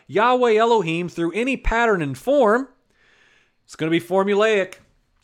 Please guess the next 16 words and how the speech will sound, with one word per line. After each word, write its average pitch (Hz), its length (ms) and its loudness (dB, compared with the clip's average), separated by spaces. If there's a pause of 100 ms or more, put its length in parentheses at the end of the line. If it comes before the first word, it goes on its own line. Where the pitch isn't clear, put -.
(140)
It's - 100 -20
gonna 170 220 -2
be 175 140 0
empty. 190 240 0
It's 120 80 -6
gonna 160 160 -2
be 190 100 -2
hollow. 190 380 -2
Gonna 170 180 -6
be 175 140 -4
nothing 247 400 -2
but 233 140 0
tradition. 196 480 -2
But 160 140 2
ironically 190 720 2
enough, 240 760 -2